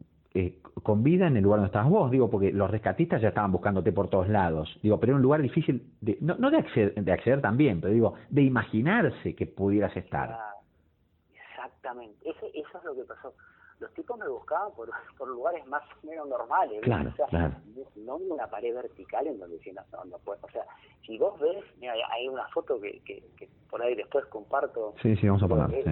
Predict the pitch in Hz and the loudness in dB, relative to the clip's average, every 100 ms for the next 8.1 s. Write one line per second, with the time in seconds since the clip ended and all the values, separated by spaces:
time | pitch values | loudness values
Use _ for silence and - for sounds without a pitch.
0 | 73 - 240 190 135 151 - - - 185 | -2 -2 -2 0 0 -2 -6 -10 -8 -4
1 | 131 196 - 120 - - 208 - - _ | -4 -4 -8 -18 -18 -8 -6 -6 -14 _
2 | 120 - - - 151 151 110 123 - - | -14 -14 -6 -2 0 -2 -4 -6 -6 -14
3 | 113 - 139 175 214 220 110 104 101 107 | -8 0 2 2 0 -6 -8 -8 -8 -6
4 | 143 - 139 117 _ 104 - _ 95 101 | -6 -8 -14 -16 _ -20 -20 _ -20 -12
5 | 95 - 107 - _ _ - - 107 110 | -10 -6 -8 -8 _ _ -20 -16 -10 -10
6 | 107 - - 277 208 117 190 240 - 208 | -8 -12 -6 -4 -4 -4 -4 -4 -2 -2
7 | 269 139 - 113 110 101 92 110 - 156 | -2 -6 -8 -10 -10 -10 -14 -16 -12 -14
8 | 101 | -14